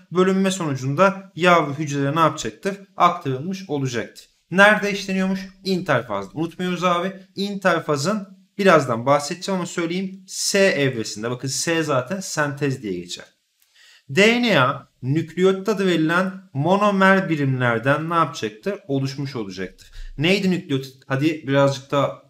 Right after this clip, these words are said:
saksıyı çalıştıralım. Nükleotit neydi? Monomer yapılıydı. Nükleotitler birleşiyordu. Nükleik asitler meydana geliyordu. Nükleik asitler D N A ve R N A polimer özellik gösteriyordu.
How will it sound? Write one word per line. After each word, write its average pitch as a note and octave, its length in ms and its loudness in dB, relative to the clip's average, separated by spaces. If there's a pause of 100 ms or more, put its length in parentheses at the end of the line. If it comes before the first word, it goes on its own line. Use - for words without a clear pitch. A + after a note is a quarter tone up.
(240)
saksıyı C#3 460 -4
çalıştıralım. C#3 500 -4
Nükleotit D#3+ 400 -6
neydi? F#3 480 -4 (160)
Monomer D3+ 580 0
yapılıydı. G#2+ 560 -8 (220)
Nükleotitler F3 800 0
birleşiyordu. F#3+ 920 -6
Nükleik C#3 520 0
asitler D3+ 560 0
meydana A2+ 380 -4
geliyordu. F#2+ 440 -8 (180)
Nükleik F3+ 420 -2
asitler A#2 500 -2
D C#3+ 240 0
N E3+ 120 -2
A F3 140 -2
ve E3+ 100 -2
R E3+ 180 0
N E3+ 140 -2
A F3 160 -6 (140)
polimer D3+ 320 0
özellik G#2 400 -6
gösteriyordu. F#2 460 -16